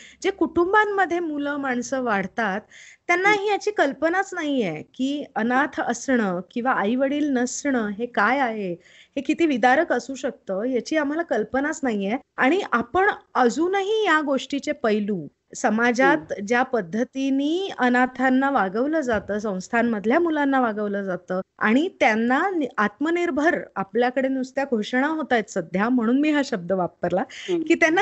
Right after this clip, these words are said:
Speaker 1: खऱ्या अर्थाने आत्मनिर्भर करण्यासाठी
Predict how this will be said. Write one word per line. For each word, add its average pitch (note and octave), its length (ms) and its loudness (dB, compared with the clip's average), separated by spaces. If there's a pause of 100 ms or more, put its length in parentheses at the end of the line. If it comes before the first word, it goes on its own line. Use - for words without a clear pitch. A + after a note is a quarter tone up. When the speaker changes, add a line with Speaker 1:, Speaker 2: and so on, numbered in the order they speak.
(120)
Speaker 1:
खऱ्या D#4+ 360 2
अर्थाने F#4 600 -2 (120)
आत्मनिर्भर D#4 800 -2
करण्यासाठी B3+ 760 -2